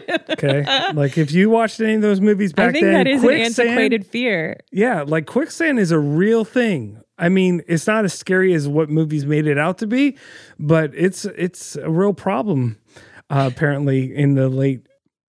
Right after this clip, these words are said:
Speaker 2: eighties. But one of the things that you learned from those is, like, if you find yourself in quicksand, you need to find something to grab a hold of that is secure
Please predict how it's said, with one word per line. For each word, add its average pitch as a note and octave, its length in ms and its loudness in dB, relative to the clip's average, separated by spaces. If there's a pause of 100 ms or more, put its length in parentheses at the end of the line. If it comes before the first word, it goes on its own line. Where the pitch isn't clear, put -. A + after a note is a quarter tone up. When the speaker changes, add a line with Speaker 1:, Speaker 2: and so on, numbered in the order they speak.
(580)
Speaker 2:
eighties. C3 480 -2 (240)
But G3 480 0
one B3+ 240 2
of G#4+ 80 -2
the D4 100 0
things A3+ 340 0
that G3 120 0
you F#3 180 2
learned F#3+ 520 0
from F3+ 180 -2
those D3 380 0
is, D#3 500 -2
like, D#3+ 220 -2
if F3 120 -2
you F#3+ 120 0
find G3+ 320 -2
yourself F#3+ 440 -2
in E3+ 220 0
quicksand, C3 720 -6 (360)
you E3+ 160 4
need G#3 180 4
to G3 100 0
find F3 400 -2
something E3 640 -2 (100)
to D3 140 2
grab C#3 440 -2
a D#3+ 40 0
hold C#3+ 280 0
of C3+ 160 -2
that C3 160 0
is B2+ 140 -4
secure C#3+ 840 -4